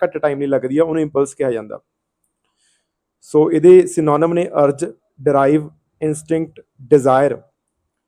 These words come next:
Antonym ਨੇ ਹੈਜੀਟੇਸ਼ਨ, ਰੀਸਟ੍ਰੇਂਟ, ਕਾਸ਼ਨ। Next we have impunity। ਇੰਪਨਿਟੀ ਨੂੰ ਜੇ ਆਪਾਂ ਬ੍ਰੇਕ ਡਾਊਨ ਕਰ ਲਈਏ,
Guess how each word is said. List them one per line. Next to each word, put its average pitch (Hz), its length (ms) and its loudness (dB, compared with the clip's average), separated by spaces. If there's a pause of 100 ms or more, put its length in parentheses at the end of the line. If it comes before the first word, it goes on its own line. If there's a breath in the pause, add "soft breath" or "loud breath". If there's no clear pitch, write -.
(140)
Antonym 170 440 0
ਨੇ 202 140 -4 (180)
ਹੈਜੀਟੇਸ਼ਨ, 165 680 -2 (320)
ਰੀਸਟ੍ਰੇਂਟ, 170 600 -4 (420)
ਕਾਸ਼ਨ। 135 420 -2 (1400)
Next 160 380 -2
we 196 160 2
have 196 180 2 (1120)
impunity। 185 640 0 (580)
ਇੰਪਨਿਟੀ 180 400 0
ਨੂੰ 214 120 0
ਜੇ 214 80 2
ਆਪਾਂ 208 160 0
ਬ੍ਰੇਕ 151 280 -2
ਡਾਊਨ 160 200 2
ਕਰ 156 180 2
ਲਈਏ, 165 200 2